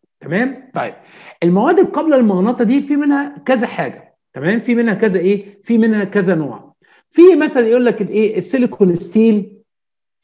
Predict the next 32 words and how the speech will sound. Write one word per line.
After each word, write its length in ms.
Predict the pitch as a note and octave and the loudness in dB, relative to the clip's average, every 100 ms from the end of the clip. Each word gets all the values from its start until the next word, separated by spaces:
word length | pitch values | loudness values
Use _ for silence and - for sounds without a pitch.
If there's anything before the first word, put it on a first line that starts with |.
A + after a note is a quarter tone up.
| _ | _
في 180 | - B3+ | -2 2
منها 200 | A#3+ A#3 | 2 2
حاجه 360 | - A3+ G#3+ G#3+ | -2 -2 2 2
اسمها 480 | G#3 G#3+ G#3+ - F3 | 2 0 -2 -2 -4
الايه، 380 | F3 F#3+ G3+ | 0 4 4
النيكل 380 | F3+ A3 - E3+ - | 4 -2 -2 -4 -4
ايرن، 320 | G#3+ G#3+ G3 - - - | -2 0 -2 -8 -20 0
في 140 | E4 | 4
منها 220 | F4 D#4+ | 4 4
كذا 260 | - C#4+ A3+ | 0 0 2
نوع، 460 | A3 E3+ - - _ | 2 0 -4 -18 _
تمام؟ 300 | C3+ D#3 B3 C#4+ | -8 -4 -4 -4
انا 140 | D#4+ E4+ | -4 0
مش، 260 | D#4 - | 0 -4
مش 280 | F3+ G3 G3+ | -6 -6 -4
مهم 320 | A3 C4 D4+ | -2 0 0
قوي 360 | A3 B3+ C4+ B3 | -2 -2 -2 -4
دلوقتي، 440 | F3 F#3+ A#3 A3+ | 0 2 2 -2
مش 180 | F3+ F3+ | -6 -8
هتكلم 320 | E3+ A#3+ A#3+ | -4 -2 -2
على 300 | F#3+ F#3 E3 - | -4 -6 -6 -6
النوع، 400 | D#3+ G3+ G#3 F3+ | -6 -4 -6 -6
هقول 280 | F#3 A3 A3 | -4 -4 -4
لك 180 | - | -2
مين 140 | G3 A3+ | 0 0
فيهم 240 | A3+ A3 | -2 -4
بتاع 160 | F3+ C#3+ | -4 -6
protection، 420 | C#3+ F3+ G3+ G#3 | -6 -6 -6 -4
مين 100 | G3+ | -6
فيهم 200 | G3 G#3+ | -4 -6
بتاع 180 | - D#3 | -6 -4
مترنج، 360 | G#3 C4+ B3+ | -4 -4 -6